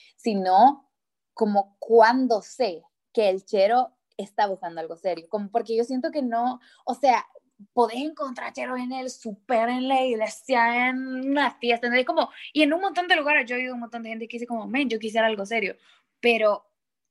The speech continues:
tiene que ver bastante con quieren lo mismo que tú, ¿me entendés?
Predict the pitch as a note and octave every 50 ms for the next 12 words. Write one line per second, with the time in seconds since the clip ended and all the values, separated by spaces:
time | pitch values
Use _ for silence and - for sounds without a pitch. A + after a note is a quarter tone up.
0 | _ _ - - A#3+ A#3 A#3 A#3+ C4+ C4 - C4+ A#3 G#3+ G#3+ A#3 A3+ A3+ A#3 G#3
1 | G3+ _ - G3+ G3 G#3+ A#3 A3+ C4+ B3+ - B3 A3+ G#3 G3 F#3+ F#3 _ _ _
2 | _ _ _ _ _ _ _ - - G#3+ A3 G#3+ A3 B3 B3+ B3 A#3 G3+ G#3 A3+
3 | B3 B3+ A#3+ A#3+ F#3+ F#3+ - - A#3 F#3+ D#3+ - _ - G#3+ G3 F#3+ G3 G3+ F#3
4 | F3 F3+ -